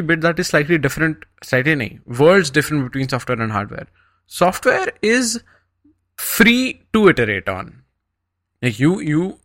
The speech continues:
you know, you're working on, like, Facebook, for example. Tomorrow you say ki, "Oh, I want to add this feature"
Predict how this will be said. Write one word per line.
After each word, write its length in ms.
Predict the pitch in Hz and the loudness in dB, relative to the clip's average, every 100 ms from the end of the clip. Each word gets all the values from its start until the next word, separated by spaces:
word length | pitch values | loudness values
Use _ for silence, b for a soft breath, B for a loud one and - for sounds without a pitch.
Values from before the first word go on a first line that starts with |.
| _ _ _ | _ _ _
you 100 | 131 | 0
know, 80 | 139 | 2
you're 180 | 160 147 | 4 4
working 360 | 143 139 165 | 4 4 2
on, 200 | 160 156 143 | 2 2 2
like, 140 | 131 | -2
Facebook, 420 | - 127 - 185 | 0 0 0 -6
for 120 | - 175 | 0 0
example. 480 | 160 165 175 208 185 _ _ _ _ _ _ _ - | 0 -2 -2 -4 -8 _ _ _ _ _ _ _ 2
Tomorrow 380 | 175 139 156 214 | 4 6 6 6
you 160 | 196 | 4
say 140 | 196 196 | 0 -2
ki, 180 | 196 190 | 2 6
"Oh, 80 | |
I 120 | 180 131 | 6 6
want 180 | 135 | 4
to 100 | 151 - | 0 2
add 220 | 139 139 135 | 4 4 0
this 120 | - | -4
feature" 300 | 156 165 | -6 -2